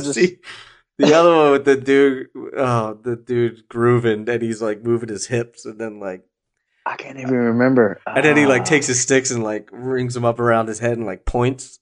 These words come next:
Speaker 2: or <laughs> something. I don't know. I'll
Speaker 1: Did he
Speaker 2: s-
Speaker 1: lick his stick?
Speaker 2: No, that was Rich Redmond. <laughs>
Speaker 1: Oh, okay.
Speaker 2: This
Speaker 1: I
Speaker 2: dude was,
Speaker 1: can't
Speaker 2: like, a black
Speaker 1: remember.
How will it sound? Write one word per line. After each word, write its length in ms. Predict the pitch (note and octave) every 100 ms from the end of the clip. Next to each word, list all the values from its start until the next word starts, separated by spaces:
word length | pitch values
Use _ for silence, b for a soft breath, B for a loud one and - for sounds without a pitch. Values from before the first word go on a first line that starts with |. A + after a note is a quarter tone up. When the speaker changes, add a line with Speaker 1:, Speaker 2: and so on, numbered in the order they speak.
| _
Speaker 2:
or 80 | C#3
<laughs> 0 |
something. 320 | C#3 - D#3
I 140 | D3 A#2+
don't 80 | A2+
know. 280 | B2 - -
I'll 120 | D3+
Speaker 1:
Did 120 | C#3+
he 60 | E3
Speaker 2:
s- 60 | D#3
Speaker 1:
lick 220 | D3 E3
his 180 | E3+ -
stick? 480 | - D3+ F3+ - _ b b b b _
Speaker 2:
No, 260 | D#3 E3 C#3+
that 140 | D#3+
was 200 | F3+ B2+
Rich 340 | A2+ C3 B2+ -
Redmond. 480 | A#2+ B2 A#2+ A#2+ _
<laughs> 380 | E3+ - - F#3
Speaker 1:
Oh, 600 | B2 A#2 G#2+ G2+ G2 G2 F#2
okay. 140 | F2 _ _ _ _ _ b b b
Speaker 2:
This 180 | - D#3+
Speaker 1:
I 40 | F3+
Speaker 2:
dude 100 | E3
was, 80 | D3+
Speaker 1:
can't 120 | C#3+
Speaker 2:
like, 80 | G#2
a 40 |
black 140 | B2
Speaker 1:
remember. 60 | C3